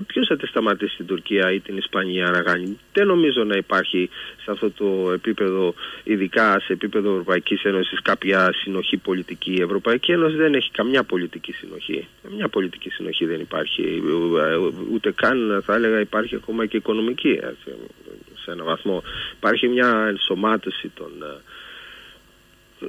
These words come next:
υπάρχει το, το ενιαίο, η ενιαία αγορά, υπάρχει το κοινό νόμισμα κτλ. Αλλά αυτά πλέον τα λύσια. Είναι πολύ, είναι πολύ δύσκολη η κατάσταση και η οικονομική της Ευρωπαϊκής. Αυτό που γίνεται η Ισπανία με την, ε,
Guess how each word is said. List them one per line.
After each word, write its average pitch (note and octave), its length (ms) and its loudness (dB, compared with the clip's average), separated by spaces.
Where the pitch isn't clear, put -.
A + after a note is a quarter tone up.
υπάρχει - 440 -2
το, G2+ 440 4
το - 160 -2
ενιαίο, F#2+ 460 2
η F#2 100 0
ενιαία F#2+ 360 2
αγορά, F#2 440 4
υπάρχει F#2 300 0
το G2+ 80 -2
κοινό G2 260 0
νόμισμα F#2 360 0
κτλ. E2+ 180 2
Αλλά - 260 4
αυτά F#3 200 0
πλέον F3+ 300 4
τα F3 120 2
λύσια. E3+ 520 0
Είναι A2+ 140 -2
πολύ, B2 640 4
είναι A#2+ 120 0
πολύ C3 240 4
δύσκολη D3 340 2
η - 20 -4
κατάσταση F2 380 0
και - 80 -8
η - 60 -6
οικονομική F#2 320 -4
της E2+ 80 -8
Ευρωπαϊκής. E2 420 -4
Αυτό G3 500 4
που C#3 240 0
γίνεται C3 380 2
η G2+ 260 4
Ισπανία G2 840 0
με E2+ 200 -4
την, F2 320 -8
ε, E2 40 -6